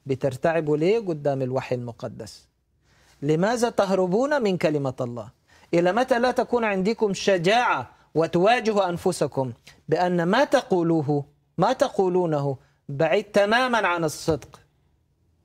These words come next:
أهو، "اذهبوا اذبحوا لإلهكم." إله هذا الشعب، يبقى ده شعب مميز معروف بإلهه.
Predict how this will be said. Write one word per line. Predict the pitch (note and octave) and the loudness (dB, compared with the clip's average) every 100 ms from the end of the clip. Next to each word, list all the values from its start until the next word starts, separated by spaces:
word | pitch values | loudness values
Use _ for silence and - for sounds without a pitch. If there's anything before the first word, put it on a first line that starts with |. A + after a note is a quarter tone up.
| _ _ _ _ _ _ - | _ _ _ _ _ _ -6
أهو، | D3 G3+ G#3+ _ _ _ _ _ _ _ _ | -2 -2 -6 _ _ _ _ _ _ _ _
"اذهبوا | C#3 C3 F3 G3 | -4 -2 0 0
اذبحوا | F3 F3+ G3 F3+ | -2 -4 -2 -2
لإلهكم." | D#3+ D3+ D3+ F#3+ G3 D3+ - C3 - - | -2 -4 -2 -2 -2 -8 -12 -20 -20 -8
إله | C3+ D#3 D3+ - _ _ _ _ _ _ - | -2 0 -2 -8 _ _ _ _ _ _ -4
هذا | D#3 G#3 F3+ | -2 0 -2
الشعب، | - G3 D3+ B2+ | -4 -2 -2 -2
يبقى | B2 C#3+ | -4 -4
ده | D#3+ | -4
شعب | - D#3+ C#3+ | -2 -2 -2
مميز | C3+ E3 F3+ C3 C3 | -4 -2 -2 -4 -6
معروف | B2+ D3+ G3+ D3 | -4 -2 -2 -4
بإلهه. | A#2+ A#2+ A#2+ G#2+ | -10 -8 -8 -8